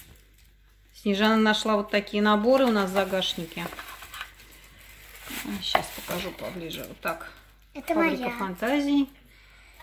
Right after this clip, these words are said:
Speaker 1: В общем, аппликация фольгой. В принципе, им только объяснить, дети справляются сами. В общем, если кому-то надо детей занять хотя бы на полчаса, от трёх плюс вот идёт,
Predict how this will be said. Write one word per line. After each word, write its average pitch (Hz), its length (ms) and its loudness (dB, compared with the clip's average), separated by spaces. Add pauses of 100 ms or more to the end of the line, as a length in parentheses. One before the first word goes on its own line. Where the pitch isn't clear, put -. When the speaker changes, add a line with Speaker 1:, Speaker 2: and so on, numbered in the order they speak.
(240)
Speaker 1:
В - 60 -6
общем, 240 220 4
аппликация 277 560 6
фольгой. 208 640 2 (1600)
В - 20 -16
принципе, 302 680 8
им 262 200 6
только 254 300 4
объяснить, 226 800 2
дети 254 260 -4
справляются 220 680 -2
сами. 190 360 -4 (1300)
В 208 60 -4
общем, 214 420 0
если 247 400 4
кому-то 233 460 4
надо 285 300 4
детей 233 360 2
занять 220 460 4
хотя 226 280 0
бы 202 80 0
на 208 140 4
полчаса, 214 720 2 (1080)
от 202 200 -8
трёх 220 220 4 (140)
плюс 269 340 0
вот 294 160 -4
идёт, 294 340 2